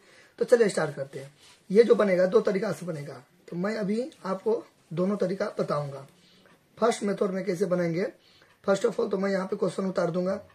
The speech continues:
ठीक है। यहाँ पे what है, What की जगह पर ए से लेकर जेड तक का कोई भी letter दे सकता है, उसके लिए tension नहीं है। ये यहाँ पे उतारूंगा।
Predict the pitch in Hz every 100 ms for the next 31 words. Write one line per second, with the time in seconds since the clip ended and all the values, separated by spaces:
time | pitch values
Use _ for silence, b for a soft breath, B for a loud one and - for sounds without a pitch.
0 | - 196 247 143 _ - 175 185 190 185
1 | 202 190 202 339 B B B 196 190 180
2 | 185 190 185 180 - 190 - 185 175 160
3 | 185 185 175 170 185 175 165 156 143 139
4 | 139 131 160 151 165 151 160 143 147 131
5 | 120 b b b _ _ _ _ _ 156
6 | 170 175 175 175 180 190 202